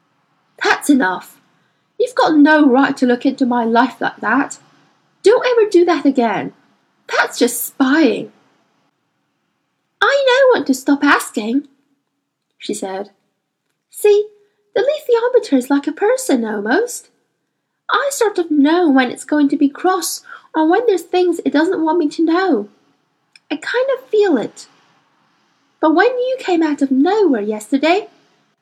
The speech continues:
I had to ask it who you were, or I might not have been safe. I had to. And it said," she lowered her voice even more,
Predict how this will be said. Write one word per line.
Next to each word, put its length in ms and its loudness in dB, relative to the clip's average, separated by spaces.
I 120 4
had 120 -4
to 120 0
ask 320 -4
it 180 -6
who 120 0
you 240 4
were, 340 2
or 100 2
I 100 0
might 260 -2
not 200 -2
have 240 -8
been 180 -2
safe. 580 -2
I 140 -2
had 380 -4
to. 360 -2
And 180 0
it 100 -4
said," 380 -4
she 180 -6
lowered 340 0
her 100 -2
voice 400 -4
even 260 -4
more, 420 -4